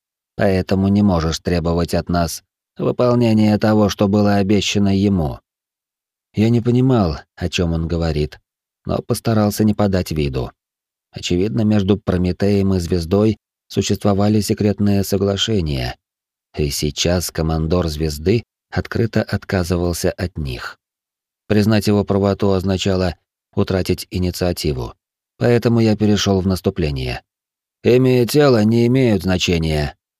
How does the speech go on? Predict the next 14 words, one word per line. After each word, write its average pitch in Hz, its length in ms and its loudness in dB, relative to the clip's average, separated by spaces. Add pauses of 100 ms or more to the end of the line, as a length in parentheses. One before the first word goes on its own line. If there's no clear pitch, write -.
Суть 127 340 2
прежняя, 98 680 2 (240)
и 95 80 -2
наши 110 320 2
соглашения 113 720 2
тоже 107 320 4
остались 92 420 -2
в - 60 -10
силе". 82 400 -2 (720)
"Нет", 107 580 -4 (500)
коротко 82 400 -2
отрезал 80 400 -2
Космо. 80 480 -4 (720)
"Ты 113 460 0